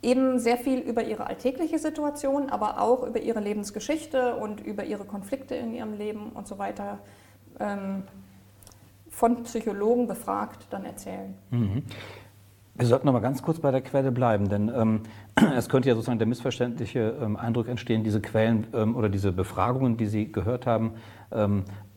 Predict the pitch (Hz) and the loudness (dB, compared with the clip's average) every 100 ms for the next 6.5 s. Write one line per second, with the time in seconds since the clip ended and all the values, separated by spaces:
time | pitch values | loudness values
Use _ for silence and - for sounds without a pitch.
0 | - 104 104 - 113 120 120 117 107 113 | 2 4 4 2 4 4 2 0 2 0
1 | 107 110 104 - 123 - 120 107 110 117 | 2 0 0 -2 -2 0 2 2 2 -2
2 | 104 - 107 107 - 101 95 110 135 113 | -4 0 2 2 0 -2 2 4 6 6
3 | 131 110 - 80 82 80 95 98 101 - | 4 0 -4 -6 -6 -8 -4 0 0 -2
4 | 113 120 113 - - 120 131 127 113 120 | 0 2 2 -2 -2 2 4 2 0 0
5 | 98 110 127 120 107 101 107 110 120 113 | 0 2 2 2 2 0 0 0 0 -2
6 | 107 104 - 104 | -2 -4 0 0